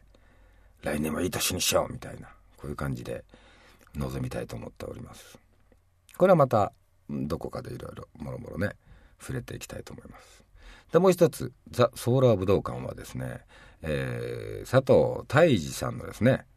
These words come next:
まあ、あの、お声掛けいただきましてですね、で、まあ、この習氏がですね、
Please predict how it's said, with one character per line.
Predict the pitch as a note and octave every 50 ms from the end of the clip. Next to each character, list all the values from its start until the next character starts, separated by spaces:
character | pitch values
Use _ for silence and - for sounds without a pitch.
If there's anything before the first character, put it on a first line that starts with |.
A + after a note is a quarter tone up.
| _ _ _ - _ _ _ _
ま | - A#2 A#2+
あ、 | E2+ - -
あ | G#2
の、 | A2 G#2+ G#2 G#2 G2 F#2
お | F#2
声 | - B2 A#2 A2+ G#2
掛 | G2+ G#2 F#2
け | - G2 F#2 F2 E2
い | D2+ D2
た | - E2+
だ | D2+ D2+
き | - E2+
ま | D#2 D#2+ D#2+
し | -
て | - -
で | - - -
す | - - -
ね、 | - C#2+ C#3+ C#3 B2 - - - - - _ _ _ _ - - - - - - - - _ -
で、 | B2+ C#3+ C#3+ C#3 C3+ C3 C3 B2+ B2+ B2+ B2 B2 B2 A#2+ A#2+ A#2+ A#2+ A#2
ま | A#2 C3 C3+ B2 G2+ D2+ C#2 B1+ B1
あ、 | A1+ - - - -
こ | - - G2+
の | G2 G2 G2 F#2+ F#2
習 | F2 - - G3 G#3
氏 | - -
が | - -
で | - A#1
す | - - - B1+
ね、 | A1 - C#2 F2 F2 D2 - -